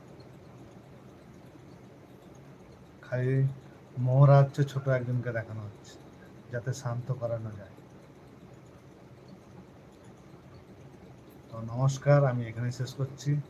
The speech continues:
সুস্থ থাকবেন, ভালো থাকবেন, আর প্রতিবাদের আলো, আলো,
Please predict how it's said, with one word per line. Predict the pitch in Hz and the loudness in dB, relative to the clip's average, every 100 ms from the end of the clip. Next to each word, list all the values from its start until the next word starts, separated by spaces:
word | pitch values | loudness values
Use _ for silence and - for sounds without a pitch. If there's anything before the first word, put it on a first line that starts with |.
| - - - - - - - - - | -14 -20 -20 -20 -20 -20 -20 -20 -20
সুস্থ | - 127 - | -10 -8 -6
থাকবেন, | 120 127 127 127 | -2 -2 -2 -4
ভালো | 113 120 | -4 -4
থাকবেন, | 127 123 139 143 - - - - - | -2 2 4 4 0 -14 -20 -20 -14
আর | 113 - | -14 -10
প্রতিবাদের | 127 123 131 127 131 131 131 | -8 -4 -2 0 0 -2 -4
আলো, | 120 127 | -4 -4
আলো, | 135 123 127 | -2 -2 -2